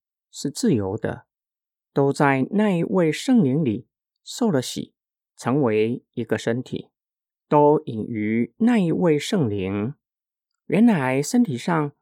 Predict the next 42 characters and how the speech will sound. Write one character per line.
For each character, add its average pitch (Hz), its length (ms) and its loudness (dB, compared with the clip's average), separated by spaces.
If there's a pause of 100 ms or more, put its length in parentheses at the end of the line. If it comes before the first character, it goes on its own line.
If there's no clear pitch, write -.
(260)
有 185 240 4
许 139 200 -4
多 139 200 0
的 131 100 -2
肢 135 200 -6
体， - 340 -12 (760)
并 139 260 4
不 127 240 -4
是 170 280 -4
只 - 220 -8
有 113 160 -2
一 117 120 -6
个 104 100 -8
肢 117 200 -6
体。 - 340 -10 (880)
假 123 240 0
如 139 420 0 (360)
脚 107 240 -2
说 160 580 2 (220)
：“我 113 260 0
不 - 240 -6
是 226 140 -2
手， - 320 -2 (420)
所 220 280 0
以 180 240 2 (180)
我 104 280 -4
不 135 200 -6
属 95 300 -6
于 98 100 -4
身 131 260 -2
体。” - 280 -10 (560)
它 147 220 -2
不 269 180 -2
能 147 320 2 (100)
因 185 260 -2
此 - 340 -8
就 139 240 0
不 - 240 -6
属 90 300 -8
于 92 120 -6
身 117 320 -4
体。 - 280 -14